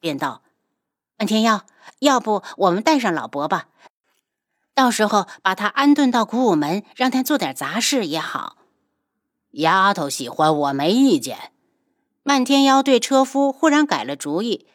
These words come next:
其实有些怀疑，但他试过这人确实没武功。七日后，楚清瑶道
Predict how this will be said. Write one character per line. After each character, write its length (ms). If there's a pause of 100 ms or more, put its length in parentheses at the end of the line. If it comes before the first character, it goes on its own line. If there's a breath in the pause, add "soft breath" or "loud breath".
(160 soft breath)
其 200
实 140
有 140
些 140
怀 300
疑， 320 (160 loud breath)
但 160
他 120
试 260
过 120
这 160
人 320
确 260
实 220
没 220
武 180
功。 320 (1120)
七 380
日 220
后， 340 (180 loud breath)
楚 200
清 180
瑶 220
道 240